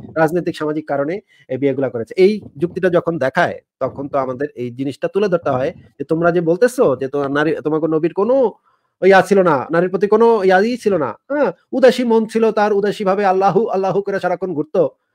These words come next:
হ্যাঁ, আর খালি নামাজ রোজা করতো, নামাজ রোজা নিয়ে ব্যস্ত থাকতো। এত ভালো নবী তোমাদের, কিন্তু মায়ের রাস্তাঘাটে মেয়ে দেখলে নাকি তোমার নবীর ইমানদণ্ড মানে টং হয়ে যেত। এমনই টং হইতো, এমনই টং হইতো যে যেমন ধরেন আমারও তো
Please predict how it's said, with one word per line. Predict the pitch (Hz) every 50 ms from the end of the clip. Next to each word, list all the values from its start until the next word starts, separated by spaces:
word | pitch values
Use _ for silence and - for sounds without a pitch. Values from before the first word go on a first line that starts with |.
| _ _ _ -
হ্যাঁ, | 208 226
আর | 202 180 165 165
খালি | - 175 185 190
নামাজ | 180 180 185 180 185
রোজা | 190 190 180
করতো, | 180 185 165 180
নামাজ | 170 170 175 175
রোজা | 175 185 175 180
নিয়ে | 175 180
ব্যস্ত | 175 170 156 -
থাকতো। | 165 165 156 - 165
এত | 170 170 -
ভালো | 220 214 185 165 175 190
নবী | 190 196 190 190
তোমাদের, | 190 190 185 185 170 160 147 160 _ _ _ _ _ _ _ _ _ _ -
কিন্তু | 247 240 240
মায়ের | 226 202 190 208 202 190
রাস্তাঘাটে | 185 175 180 - 196 190 190 196
মেয়ে | 185 185 185 185
দেখলে | 175 180 160 170 180
নাকি | 175 165 170
তোমার | 165 170 170 165
নবীর | 165 165 165 156
ইমানদণ্ড | 160 160 160 160 156 156 151 147
মানে | 147 143 - - 139 135 135 131
টং | - 160 170
হয়ে | 175 175 190
যেত। | 185 180 185
এমনই | 170 - 196 233 254 269
টং | 233 240 233 208
হইতো, | 208 220 220 180 139 - - _ _ _ _ _ _ _ _ _ _ _ _ _ -
এমনই | 190 208 285 302 302
টং | 226 247 220 202
হইতো | 196 202 202 170 156 160 -
যে | 240 214
যেমন | 175 214 208 220
ধরেন | 208 208 214 -
আমারও | 175 175 214 220 233 226
তো | 226 214 185